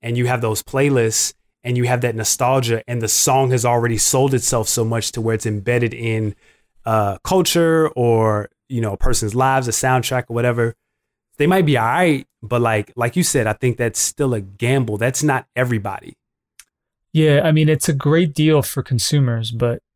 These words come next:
Speaker 2: you know, on the video side of things, people don't question the fact that, you know, Netflix is this much, H B O is this much, Hulu is this, and then, you know,
Speaker 1: Right.
Speaker 2: you,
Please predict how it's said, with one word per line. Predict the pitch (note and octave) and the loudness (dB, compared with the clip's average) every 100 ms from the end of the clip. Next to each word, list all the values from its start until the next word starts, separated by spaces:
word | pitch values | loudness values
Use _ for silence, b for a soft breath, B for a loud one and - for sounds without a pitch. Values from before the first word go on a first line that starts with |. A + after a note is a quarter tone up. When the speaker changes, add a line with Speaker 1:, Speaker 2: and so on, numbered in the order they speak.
| _ D3 | _ 0
Speaker 2:
you | C#3 | 2
know, | B2 A#2+ - _ _ - | 2 -2 -6 _ _ -2
on | C#3 | 0
the | C3+ | 2
video | A#2 D#3 F3+ C#3+ | 2 2 2 2
side | - C3 A#2+ | 2 2 2
of | - | 0
things, | B2+ A#2 A2+ G#2 - - - _ _ _ _ | -2 -2 -2 -6 -10 -14 -20 _ _ _ _
people | - G3 A3 | -2 0 2
don't | D#3 C#3 C#3+ | 2 0 0
question | D3+ D3 - C3+ | 0 0 0 -2
the | A2+ | 0
fact | B2+ A2+ - | -2 -4 -2
that, | A#2+ A2 _ B B B B B _ - | -4 -4 _ B B B B B _ 0
you | G3+ | 2
know, | G3 F3+ | 4 4
Netflix | E3 D#3+ F#3 F#3+ F#3 - | 4 4 2 0 0 2
is | F#3+ C#3 | 2 2
this | E3 D#3 E3+ | 0 2 2
much, | D#3+ D#3+ D3+ - - F#3+ | 4 4 2 0 -2 0
H | D#3+ - | 0 0
B | - E3+ | 0 2
O | E3 | 4
is | E3 C#3 | 4 4
this | C#3+ C#3+ - | 4 2 2
much, | D3+ D3 D3 - | 2 4 2 0
Hulu | - D3+ D#3+ D#3+ | 0 4 4 4
is | D#3 C3 | 4 2
this, | C#3+ D3 C#3 - - | 2 4 4 0 0
and | C#3+ C3+ | 2 2
then, | C3+ C3+ | 4 2
you | C#3+ | 2
know, | C3+ B2+ | 2 2
Speaker 1:
Right. | B2 | 0
Speaker 2:
you, | B2 | -2